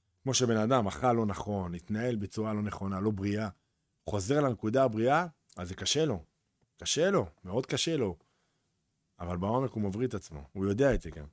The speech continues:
וזה משמח, זה פתאום מחזיר אותי למשמעות, יש לי ביטחון, יש לי ערך, יש לי חיים. ומתוך כך אנחנו פועלים.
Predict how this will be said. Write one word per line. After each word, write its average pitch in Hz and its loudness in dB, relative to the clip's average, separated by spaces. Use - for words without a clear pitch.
וזה 85 -8
משמח, 95 -6
זה 90 -12
פתאום 104 -8
מחזיר 98 -6
אותי 107 -8
למשמעות, 95 -8
יש - -14
לי 104 -8
ביטחון, 95 -8
יש - -10
לי 101 -2
ערך, 101 -4
יש 98 -14
לי 98 -12
חיים. 85 -10
ומתוך 92 0
כך 160 4
אנחנו 92 -2
פועלים. 85 -4